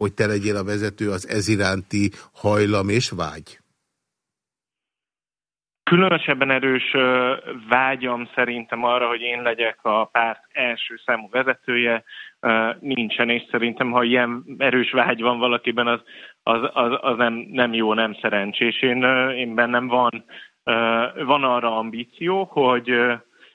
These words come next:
Speaker 2: egyébként, amit én az elnökség működéséről gondolok, és akkor mondjuk egy-kettő dolgot csak, hogy megvilágítsak, ami egy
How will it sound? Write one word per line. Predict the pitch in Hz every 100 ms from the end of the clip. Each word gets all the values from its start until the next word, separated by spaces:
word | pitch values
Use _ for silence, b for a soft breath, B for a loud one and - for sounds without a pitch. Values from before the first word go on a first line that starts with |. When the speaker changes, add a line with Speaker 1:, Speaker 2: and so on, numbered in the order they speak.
| b _ _ _ _
Speaker 2:
egyébként, | 156 156 143 - 139 131 127 -
amit | 151 151 131
én | 135 123
az | 131
elnökség | 123 120 110 123 117
működéséről | 123 120 110 107 - 110 110 107
gondolok, | 131 131 123 110 -
és | 107 117
akkor | - 110 110
mondjuk | 110 113 113 - _
egy-kettő | 131 120 - 104 - 107 104 104 _ _ _ -
dolgot | 123 117 107 104
csak, | 110
hogy | 113
megvilágítsak, | 113 107 104 98 - 113
ami | 98
egy | 98